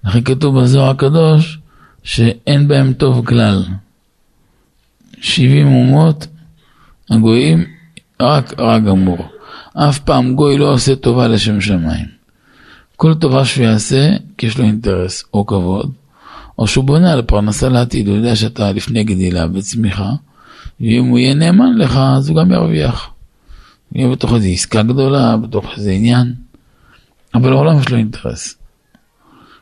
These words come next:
הוא לא יודע לעשות לשם שמיים. אין, אין לו, אין לו בלקסיקון את המושג הזה לשם שמיים. זה לא קיים אצלו.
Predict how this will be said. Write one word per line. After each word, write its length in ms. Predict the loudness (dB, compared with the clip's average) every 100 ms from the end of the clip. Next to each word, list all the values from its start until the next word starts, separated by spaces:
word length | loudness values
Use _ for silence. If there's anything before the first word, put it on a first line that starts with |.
| _
הוא 120 | 2
לא 60 | 2
יודע 240 | 2 2
לעשות 300 | 2 0 -2
לשם 260 | -2 -2 -2
שמיים. 460 | -2 -2 -2 -4
אין, 380 | -8 -2 0 0 -2
אין 140 | -2 0
לו, 80 | -2 0
אין 120 | 2
לו 120 | 4 4
בלקסיקון 720 | 2 -2 -2 -4 0 2 0 -2 -18 -20 -20 -20 _ _
את 60 | 0
המושג 420 | 0 0 0 0
הזה 200 | 0 0
לשם 280 | 0 0 0
שמיים. 440 | 0 -2 -2 -6 -8 -10 -12 -16 _ _ -20 _
זה 120 | 0
לא 100 | 0 2
קיים 360 | 2 2 2
אצלו. 340 | 0 -4 -8